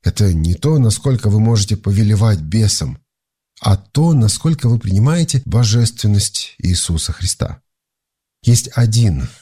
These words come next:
к кому мы можем и должны обращаться. Имя ему Иисус. Он Христос, Мессия. Если мы об этом забываем, то мы можем легко уйти сначала во вроде бы безобидное заблуждение,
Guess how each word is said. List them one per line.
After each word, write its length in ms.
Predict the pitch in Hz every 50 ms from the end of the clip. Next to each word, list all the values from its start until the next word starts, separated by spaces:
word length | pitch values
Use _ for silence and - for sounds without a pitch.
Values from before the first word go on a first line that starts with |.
| _ _ -
к 40 |
кому 200 | - 67 64 65
мы 100 | 65 65
можем 480 | 65 65 85 113 123 110 107 113 110 -
и 60 | 101
должны 320 | 85 87 82 85 - 85 90
обращаться. 760 | 87 80 80 90 95 - - 165 - - - - - - - _ _ _ _ _ _ _ _ _ _ _
Имя 360 | - - 101 101 101 104 104 104
ему 420 | 104 104 107 113 117 113 - _ _ _ _ _
Иисус. 800 | - - 98 101 - - - 135 110 82 - - - - - _ _ _ _ _ _ _
Он 320 | - 113 113 110 104 104 -
Христос, 1000 | - - - - 110 110 107 - - - - 135 107 85 - - - - - _ _ _ _ _
Мессия. 840 | - 90 101 101 - - - - - 151 123 85 - - - - _ _ _ _ _ _ _ _ _ _ _ _ _ _ _ -
Если 220 | 117 120 - 156 156
мы 160 | 165 170 170
об 240 | - - 131 135 160
этом 240 | 156 - 120 117
забываем, 540 | 107 107 110 123 151 180 214 226 196 123 92
то 200 | - - - 190
мы 160 | 185 170 143
можем 380 | 117 104 101 98 87 95 87 85
легко 360 | 85 90 - - - 139 147 143
уйти 580 | 113 95 92 95 - - 110 107 104 - - _ - - 85 82
сначала 520 | - - - 87 - - 139 143 131 104 82
во 160 | 71 73 69
вроде 280 | 64 - - 82 69 69
бы 140 | 62 76 73 - _ _ -
безобидное 680 | - 92 85 - 147 135 120 - 139 135 143 135 123 113
заблуждение, 760 | 104 107 98 95 95 95 90 85 92 92 85 80 80 82